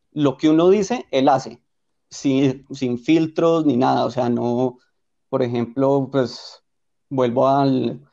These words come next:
al caso de mío, no hay dirección hidráulica, no hay asistencias de frenos, no hay turbos, no hay nada. O sea, es un carro que para exigirlo hay que subirlo de vueltas,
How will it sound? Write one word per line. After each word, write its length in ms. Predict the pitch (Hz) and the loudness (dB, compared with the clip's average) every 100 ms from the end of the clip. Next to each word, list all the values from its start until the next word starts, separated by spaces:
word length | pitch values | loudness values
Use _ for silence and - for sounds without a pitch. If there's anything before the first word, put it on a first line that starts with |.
| _ _ - | _ _ -6
al 280 | 120 113 - | -4 -4 -2
caso 340 | 120 117 135 | -2 0 0
de 60 | 135 | 2
mío, 280 | 143 123 - | 2 0 0
no 160 | 131 | 0
hay 120 | 127 | 0
dirección 480 | 127 143 135 127 123 | 2 0 0 -2 -4
hidráulica, 600 | 127 135 147 131 - 117 | -2 2 2 0 -2 -4
no 180 | 117 117 | -2 -2
hay 420 | 127 120 120 117 _ _ _ _ | -2 -2 -4 -8 _ _ _ _
asistencias 760 | 131 135 139 - 123 123 135 135 | -2 0 -2 -2 -2 0 0 0
de 80 | |
frenos, 500 | 131 120 135 147 131 | -2 0 2 4 2
no 160 | 120 127 | 0 -2
hay 140 | 123 | -2
turbos, 640 | 123 - 156 147 131 127 117 | -4 0 2 2 0 -2 -2
no 80 | |
hay 100 | 131 | -2
nada. 240 | 131 143 139 | 2 2 4
O 260 | 135 123 | 2 -2
sea, 220 | - 123 123 | -4 0 0
es 100 | 127 | 0
un 120 | 127 | -2
carro 300 | 160 147 151 | 0 -2 -2
que 460 | 165 151 135 120 _ _ _ _ _ _ - | -2 0 0 -4 _ _ _ _ _ _ -2
para 180 | 135 | 0
exigirlo 500 | 127 - 131 131 127 | 0 0 0 2 2
hay 100 | 143 | 0
que 140 | 139 151 | 0 0
subirlo 460 | 143 135 123 127 | 2 2 2 2
de 120 | 147 127 | 2 2
vueltas, 680 | 123 131 127 139 139 139 | 2 0 0 2 2 0